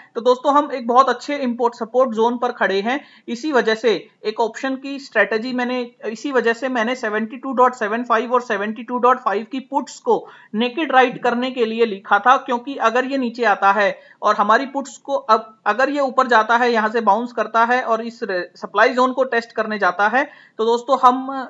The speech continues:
सेवेंटी टू डॉट फ़ाइव और सेवेंटी टू डॉट सेवन फ़ाइव की पुट्स में अभी प्रॉफिट बुक कर सकते हैं। और यदि ये नीचे आता है, तो दोस्तों, हम अपनी फ्यूचर लॉन्ग पोजीशन से बच जाएंगे, क्योंकि, अ, as per put call parity rule, सेवेंटी टू डॉट फ़ाइव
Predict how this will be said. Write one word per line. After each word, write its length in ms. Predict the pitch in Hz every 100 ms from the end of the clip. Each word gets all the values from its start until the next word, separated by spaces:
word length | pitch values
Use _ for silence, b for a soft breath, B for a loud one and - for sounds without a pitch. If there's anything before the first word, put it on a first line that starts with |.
| -
सेवेंटी 520 | 226 214 240 233 262 233 -
टू 120 | 269
डॉट 260 | 262 262
फ़ाइव 340 | 254 226 254 254
और 120 | 247
सेवेंटी 480 | 233 - 233 240 269
टू 200 | 262 262
डॉट 180 | 247 240
सेवन 280 | 226 226
फ़ाइव 260 | 254 226 226 226
की 60 |
पुट्स 360 | 247 233 226 -
में 400 | 240 247 233 - -
अभी 320 | 180 220 220 _ -
प्रॉफिट 300 | 208 240 190
बुक 180 | 214
कर 100 | 208
सकते 300 | 196 220 233
हैं। 200 | 247 285 285 B B -
और 200 | 233 240
यदि 160 | 254
ये 120 | 294 285
नीचे 260 | 254 247
आता 240 | 240 220 226
है, 420 | 226 165 - _
तो 60 | 220
दोस्तों, 320 | 247 240 277
हम 140 | 269
अपनी 260 | 262 262 294
फ्यूचर 380 | 262 247 247 262
लॉन्ग 260 | 240 269
पोजीशन 420 | 277 240 240 247 247
से 120 | 247
बच 200 | 185 185
जाएंगे, 400 | 202 214 233 269
क्योंकि, 560 | 269 233 247 269 254 _ -
अ, 260 | 190 202 -
as 120 | 214 220
per 180 | 226
put 180 | 262 277 262
call 160 | 277 277
parity 340 | 233 226 254 220
rule, 180 | 254 294 B B
सेवेंटी 440 | - 226 240 240 277
टू 180 | 277
डॉट 240 | 269 262 262
फ़ाइव 240 | - 233